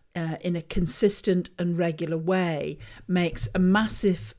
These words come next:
difference to your brand awareness, how people come across you in the first instance. And we're, we're, we're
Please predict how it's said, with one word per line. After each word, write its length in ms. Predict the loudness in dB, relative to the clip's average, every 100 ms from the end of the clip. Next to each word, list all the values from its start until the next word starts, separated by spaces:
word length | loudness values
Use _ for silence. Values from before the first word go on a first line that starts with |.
| -2
difference 640 | 0 0 -2 -6 -4 -6
to 180 | -4 -2
your 280 | 0 0 0
brand 420 | -4 -6 -6 -10
awareness, 920 | -2 2 4 6 6 4 2 0 -4 -10 -18 -18
how 180 | -6 -4
people 340 | -4 -4 -6 -6
come 220 | -8 -10
across 540 | -2 -2 0 -2 -6
you 300 | -4 -4 -4 -4
in 140 | -8
the 60 | -8
first 360 | -8 -8 -6 -2
instance. 600 | -2 -2 -2 -2 -2 -6
And 100 | -4
we're, 160 | -4 -4
we're, 160 | -4 -6
we're 140 | -4